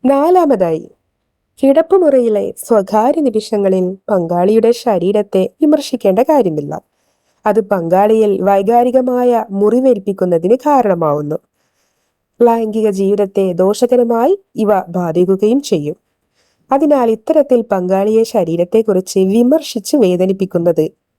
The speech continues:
പതിവുള്ള ഒരു സ്വഭാവമാണ് നിങ്ങൾക്ക് എങ്കിൽ ആ കാര്യം തീർച്ചയായും നിങ്ങൾ മാറ്റി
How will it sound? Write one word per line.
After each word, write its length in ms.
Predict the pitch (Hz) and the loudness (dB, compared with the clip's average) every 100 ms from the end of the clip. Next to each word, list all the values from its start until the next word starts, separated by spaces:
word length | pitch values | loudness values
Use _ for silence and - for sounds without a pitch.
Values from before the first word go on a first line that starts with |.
| _ _ - | _ _ -2
പതിവുള്ള 440 | 190 175 220 233 240 | 0 0 0 0 0
ഒരു 140 | 220 - | 0 -2
സ്വഭാവമാണ് 680 | 190 180 202 233 214 208 240 | 0 0 0 0 0 2 2
നിങ്ങൾക്ക് 380 | 220 196 196 196 | 2 0 -2 -2
എങ്കിൽ 320 | 196 160 156 - - _ _ _ _ _ _ _ | -2 -2 -4 -6 -12 _ _ _ _ _ _ _
ആ 100 | 285 | -2
കാര്യം 400 | 311 269 208 190 180 | 0 0 0 0 -2
തീർച്ചയായും 760 | 185 202 - 254 220 196 302 - | -2 -2 -2 0 2 0 0 -2
നിങ്ങൾ 280 | 185 175 170 - - _ _ - | -2 0 0 -4 -10 _ _ -2
മാറ്റി 400 | 190 185 - | 0 0 -2